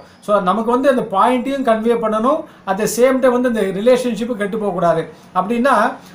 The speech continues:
அதுல வந்து ஒரு ரெண்டு point ஞாபகம் வச்சுக்கோங்க. அது வந்து ஒண்ணு என்னன்னாக்க, first of all, நீங்க ஒரு டீம்ல இருக்கிறீங்க, you are a leader, you are a manager,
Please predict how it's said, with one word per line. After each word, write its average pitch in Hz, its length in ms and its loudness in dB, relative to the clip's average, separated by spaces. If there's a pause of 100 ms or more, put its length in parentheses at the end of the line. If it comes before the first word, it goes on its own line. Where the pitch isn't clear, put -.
அதுல 247 220 2
வந்து 247 280 2
ஒரு 196 440 0 (220)
ரெண்டு 233 380 0
point 220 440 2
ஞாபகம் 180 380 0
வச்சுக்கோங்க. 165 500 -4 (260)
அது 202 120 -2
வந்து 254 360 0
ஒண்ணு - 20 -4
என்னன்னாக்க, 220 760 0 (480)
first 185 240 0
of 190 260 2
all, 233 180 -2 (400)
நீங்க 233 180 2
ஒரு 208 180 2
டீம்ல 247 280 2
இருக்கிறீங்க, 190 300 -2
you 208 200 -2
are 214 120 2
a 185 100 -2
leader, 208 340 0
you 202 100 0
are 180 220 2
a 175 100 0
manager, 190 360 -2